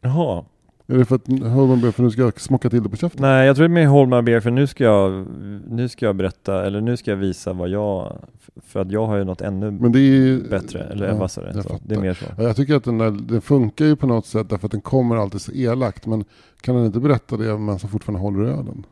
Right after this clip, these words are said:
Speaker 1: <laughs> Ja, precis. Ja.
Speaker 2: Men det är klart att
Speaker 1: Det är svårt att, att, att uttrycka det då.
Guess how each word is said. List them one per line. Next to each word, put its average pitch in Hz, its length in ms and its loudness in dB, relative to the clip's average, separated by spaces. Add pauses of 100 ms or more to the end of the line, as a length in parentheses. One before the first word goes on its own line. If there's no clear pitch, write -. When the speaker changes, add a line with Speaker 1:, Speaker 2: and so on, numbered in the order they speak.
(100)
Speaker 1:
<laughs> 123 120 0 (580)
Ja, 104 360 0
precis. 104 440 -10
Ja. - 40 -2
Speaker 2:
Men 107 100 4
det 120 40 6
är 117 160 2
klart 101 40 -6
att - 360 -6 (1600)
Speaker 1:
Det 120 120 -2
är 123 80 0
svårt 143 360 0
att, 143 60 4
att, 127 540 -2
att 123 220 -2
uttrycka 147 520 -2
det 127 80 0
då. 98 260 -4